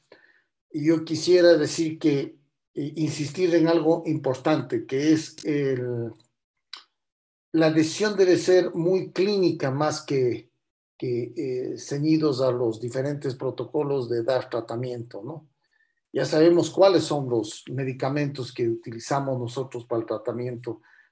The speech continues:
de la osteoporosis. Alguien preguntaba cuándo iniciar un, un biológico. Pues, bueno, es una opción de tratamiento. Yo no me inclinaría por ninguno en,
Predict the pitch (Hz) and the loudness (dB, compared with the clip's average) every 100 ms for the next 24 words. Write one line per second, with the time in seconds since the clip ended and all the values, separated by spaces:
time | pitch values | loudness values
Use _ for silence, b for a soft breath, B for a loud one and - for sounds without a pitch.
0 | _ 131 120 117 113 - - 123 139 127 | _ -6 -2 -2 -2 -6 -12 -10 -8 -4
1 | 135 151 - 165 147 - _ _ _ _ | -2 -2 -2 -4 -4 -10 _ _ _ _
2 | _ _ _ 139 139 139 135 135 127 127 | _ _ _ -6 -4 -6 -4 -2 -2 0
3 | 160 156 151 - 156 160 151 143 135 131 | 4 4 2 -2 0 2 2 0 -2 -4
4 | - 156 147 143 135 123 - _ 160 139 | 0 2 2 0 -4 -8 -10 _ -10 -8
5 | 127 143 151 156 160 156 - - - - | -2 0 2 2 -2 -4 -6 -10 -18 -20
6 | - _ 147 160 120 127 143 139 131 - | -20 _ -12 -12 -12 -10 -6 -4 -6 0
7 | 156 156 143 117 113 120 143 147 147 127 | 0 0 -2 -4 -2 -4 -2 -6 -6 -4
8 | 131 127 127 120 131 127 127 135 139 123 | -4 -4 -6 -6 -8 -4 -4 -2 -2 -4
9 | b b b _ 139 135 139 135 156 156 | b b b _ -6 -4 -4 0 4 4
10 | 139 127 123 113 | 4 -2 -6 -10